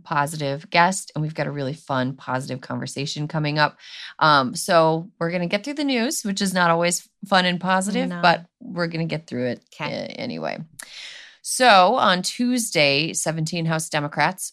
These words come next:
Speaker 1: were detained at an abortion rights rally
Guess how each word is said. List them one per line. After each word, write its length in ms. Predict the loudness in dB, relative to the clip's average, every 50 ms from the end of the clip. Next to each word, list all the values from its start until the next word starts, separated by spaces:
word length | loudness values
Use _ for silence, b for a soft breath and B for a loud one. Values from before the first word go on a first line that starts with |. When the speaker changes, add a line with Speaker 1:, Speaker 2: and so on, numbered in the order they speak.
| _
Speaker 1:
were 540 | -14 -12 -8 -6 -4 -2 -2 -2 -2 -4 -6
detained 960 | -8 -12 -14 -16 -14 _ -18 -18 -10 -8 -6 -4 -4 -4 -4 -4 -6 -8 -10 _ _ _ _ -4 -2
at 220 | 0 0 0 -2 -4
an 100 | -6 -6
abortion 420 | -4 -4 -4 -4 -4 -4 -6 -4
rights 280 | -4 -4 -4 -4 -6 -6
rally 480 | -4 -4 -2 -2 -4 -4 -6 -8 -8